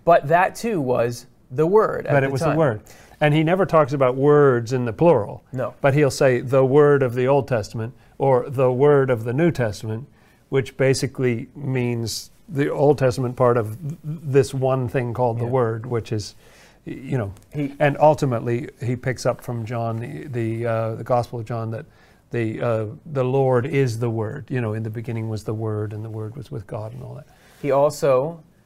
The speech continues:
Speaker 1: says that in, for the earliest people, nature pro-, fulfilled the role that the Word currently provides. There wasn't a written word. There was just an understanding of correspondences in
Speaker 2: Right.
Speaker 1: nature.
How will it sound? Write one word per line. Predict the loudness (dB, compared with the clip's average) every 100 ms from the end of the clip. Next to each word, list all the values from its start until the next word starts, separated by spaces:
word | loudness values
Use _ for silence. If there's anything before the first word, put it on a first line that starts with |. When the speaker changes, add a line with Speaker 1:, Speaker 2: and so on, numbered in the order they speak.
| _ _
Speaker 1:
says | -14 -4 0 2 0 -2 0
that | 2 0 -2
in, | -6 -6
for | -4 -4
the | -2 0
earliest | 0 0 -2 -4
people, | -8 -4 -2 -2 -6 _ _
nature | -4 -2 -2 -2 -4 -2 -4 -8 _ _
pro-, | -4 -2 -2 -12 -10
fulfilled | -6 -4 0 0 0
the | -2
role | 0 0 -2
that | -4 -2
the | -2
Word | 0 0 0 -4
currently | -6 -6 -10 -12 -14 -18 -20 _
provides. | -4 0 0 0 -2
There | -2 -2
wasn't | 0 -2 -2 -8
a | -8
written | -8 -8 -10 -10
word. | -8 -8 -8 -6
There | -8
was | -8
just | -12
an | -14 -10
understanding | -8 -8 -8 -8 -6 -10
of | -10
correspondences | -8 -8 -6 -8 -6 -8 -8 -6
in | -2
Speaker 2:
Right. | 4 4 2
Speaker 1:
nature. | -2 -8 -8